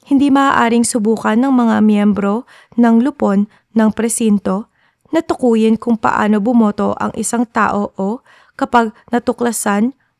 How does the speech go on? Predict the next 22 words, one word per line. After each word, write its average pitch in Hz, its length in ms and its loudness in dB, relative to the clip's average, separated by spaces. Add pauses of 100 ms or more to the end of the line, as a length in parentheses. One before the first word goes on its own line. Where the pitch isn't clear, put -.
(120)
ang 233 160 0
impormasyong 220 720 0
iyon, 180 400 -4 (560)
ihayag 262 640 0
kung 233 220 -2
paano 214 420 0
bumoto 262 640 -2 (240)
ang 226 160 -8
isang 220 320 0
botante 240 680 0 (180)
sa - 220 -4
kanyang 240 400 2
balota. 202 580 -4 (720)
Ang 240 160 4
mga 220 240 2
pagbabawal 226 720 0
sa - 240 -8
aktibidad 208 720 -6 (320)
na 285 80 4
nauugnay 226 800 0
sa - 160 -6
katiwalian 214 960 -4